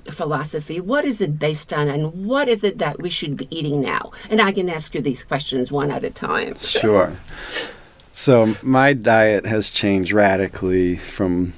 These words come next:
Speaker 2: the way I grew up and has continued to change over the years. Um,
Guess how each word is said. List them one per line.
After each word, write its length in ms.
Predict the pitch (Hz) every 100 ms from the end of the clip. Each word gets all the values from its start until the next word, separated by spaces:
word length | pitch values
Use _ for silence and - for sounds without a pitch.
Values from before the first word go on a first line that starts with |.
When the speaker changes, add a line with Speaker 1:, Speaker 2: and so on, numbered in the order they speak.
| -
Speaker 2:
the 80 | 98
way 180 | 95
I 80 | 87
grew 320 | 82 87 90
up 380 | 95 90 85 - -
and 580 | 101 90 82 85 87 -
has 340 | 92 85 80
continued 500 | - 95 104 101 90
to 120 | 82
change 500 | 80 - 87 82 82
over 280 | 90 80 82
the 100 | 82
years. 540 | 82 85 80 82 - -
Um, 440 | 92 85 78 78